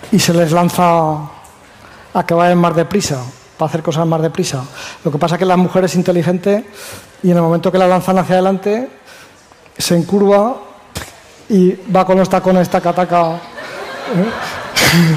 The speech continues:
<laughs> Y no acelera la velocidad por eso, ¿eh? Lo que pasa que, que sí que está sometida a distintas fuerzas,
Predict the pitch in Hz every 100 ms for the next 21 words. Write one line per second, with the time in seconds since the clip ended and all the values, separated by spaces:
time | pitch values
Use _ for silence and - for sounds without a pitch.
0 | - - - - 165 - - - - 139
1 | - - - 156 - 180 156 - - -
2 | - - - - - - 175 185 190 196
3 | 196 196 185 185 180 - 175 175 175 175
4 | 175 123 127 - 170 160 233 - - -
5 | - - - - - 254 254 262 - -
6 | - - - - 196 175 175 190 196 208
7 | 202 - - - 175 - 202 190 202 -
8 | 196 190 202 190 214 220 - - - 196
9 | 175 170 190 175 202 - 214 190 202 214
10 | 233 -